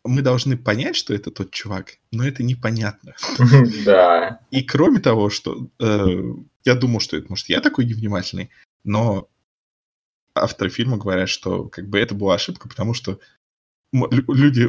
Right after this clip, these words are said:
Speaker 1: очень многие не понимали, <laughs> кто это, что происходит. Поэтому им пришлось вставить довольно такую кривую фразу, э, «Притянутую за уши», где его имя прям проговаривают специально. Но
Speaker 2: Да,
Speaker 1: если ты
Speaker 2: я то-, я тоже, типа, знаешь, я как бы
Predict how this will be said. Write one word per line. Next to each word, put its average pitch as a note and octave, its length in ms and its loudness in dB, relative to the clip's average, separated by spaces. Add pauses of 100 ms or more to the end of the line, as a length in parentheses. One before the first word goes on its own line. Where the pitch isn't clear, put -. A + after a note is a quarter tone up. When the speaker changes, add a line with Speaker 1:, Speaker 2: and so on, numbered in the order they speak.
Speaker 1:
очень A2+ 320 2
многие G2+ 280 -4
не F#2+ 100 -4
понимали, G2 440 -2
<laughs> - 80 -4
кто - 280 -4
это, - 180 -4 (540)
что - 240 -6
происходит. - 420 2 (220)
Поэтому B2+ 260 4
им C3+ 60 0
пришлось B2 300 -2
вставить A#2 380 -4
довольно G#2 280 0
такую - 240 -14
кривую A2+ 360 0
фразу, A2+ 420 -4 (380)
э, F2+ 180 -4
«Притянутую F#2+ 500 -2
за F#2 160 0
уши», - 260 -4
где G#2+ 120 -8
его G2+ 180 -4
имя A2 200 0
прям A#2 260 -10
проговаривают G#2+ 800 -8
специально. - 500 -8 (400)
Но B2+ 160 2
Speaker 2:
Да, A#2 80 10
Speaker 1:
если - 200 6 (400)
ты G#2 60 -4
Speaker 2:
я B2+ 160 8
то-, F3+ 380 4
я D#3+ 220 6
тоже, E3+ 380 4
типа, C3+ 260 -2
знаешь, F3+ 400 4
я D3 180 6
как D#3 220 4
бы B2+ 760 4